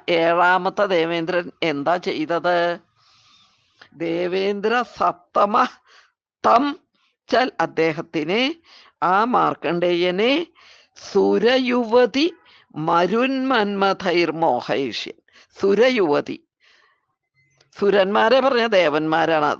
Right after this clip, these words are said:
സുരയുവതി പറഞ്ഞ ദേവസ്ത്രീകളെ എന്നാണ്. അതായത് അപ്സരസുകളെ, അതിസുന്ദരികളായ അപ്സരസുകളെ. പിന്നെ മരുത്,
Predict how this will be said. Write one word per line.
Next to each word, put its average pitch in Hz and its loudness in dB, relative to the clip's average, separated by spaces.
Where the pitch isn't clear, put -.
സുരയുവതി 208 2
പറഞ്ഞ 196 0
ദേവസ്ത്രീകളെ 175 2
എന്നാണ്. 147 0
അതായത് 170 0
അപ്സരസുകളെ, 190 0
അതിസുന്ദരികളായ 196 0
അപ്സരസുകളെ. 185 0
പിന്നെ 170 -2
മരുത്, 175 -2